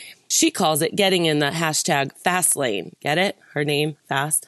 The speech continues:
<laughs> Lane is here today to talk to us about the messaging we project to the world about our business and how we can become even more laser sharp focused when landing the exact kind of people we want. Lane, welcome to the show.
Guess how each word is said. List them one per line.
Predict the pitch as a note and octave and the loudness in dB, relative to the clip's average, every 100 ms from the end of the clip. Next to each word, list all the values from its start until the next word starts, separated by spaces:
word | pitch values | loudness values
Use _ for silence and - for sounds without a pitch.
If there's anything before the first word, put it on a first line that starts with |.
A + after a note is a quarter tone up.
| - | -4
<laughs> | F#3 A#3 - - - - - E3+ | -4 -4 -6 -10 -8 -6 -6 -2
Lane | G#3+ B3 D#4 | 0 2 2
is | D#4+ - | 0 2
here | A#3+ | 0
today | A#3 G#3+ F3 E3 | 2 2 2 2
to | E3 | -2
talk | F#3 E3 - | -2 -2 -2
to | F#3 | -2
us | E3+ | 0
about | D#3+ D3+ | -2 -2
the | D#3+ | 0
messaging | E3+ D#3+ - F3 C#3+ C#3 - | 0 0 0 0 0 0 -2
we | E3+ E3+ E3+ | -2 0 -2
project | - F#3 D3 F#3+ F#3+ | -4 -4 0 0 0
to | - | -4
the | E3 | -2
world | D3 D#3+ C#3 C3+ - | 0 2 2 0 -2
about | D#3+ F3 F#3 | -2 0 0
our | F3+ | 0
business | A3+ G3 D3 C#3+ - - - - - | 0 2 2 0 -2 -8 -16 -8 -2
and | A#3+ | 0
how | G#3+ C4 | 2 2
we | D#4 D4 | 2 0
can | C4+ | 0
become | C4 - A3+ G#3 G3 | 0 0 -2 -2 0
even | A3 F3+ G3 | 0 0 2
more | G3 A3 A#3 | 2 2 2
laser | F#3+ G#3 G#3 A3 | 2 2 2 0
sharp | - G3+ - | 0 -2 0
focused | G3 F#3 C#3+ D3 - | -2 2 2 2 0
when | F#3 F#3 F3+ | 0 0 2
landing | F3 G3+ G3 D3+ C3+ | 2 2 2 2 0
the | C#3+ | 0
exact | C3+ C#3+ C#3+ - | 0 0 -2 -2
kind | C3+ | -6
of | C3 | -4
people | D3 C#3 | -4 0
we | C#3 | 0
want. | C3+ B2 G2+ - - - - | 0 0 -4 -8 -18 -20 -6
Lane, | B3 D4 D#4+ A3 | 0 4 4 2
welcome | A3 A#3+ B3+ | 2 0 0
to | B3 | 0
the | |
show. | B3 C4 C4+ B2+ | 0 0 0 -2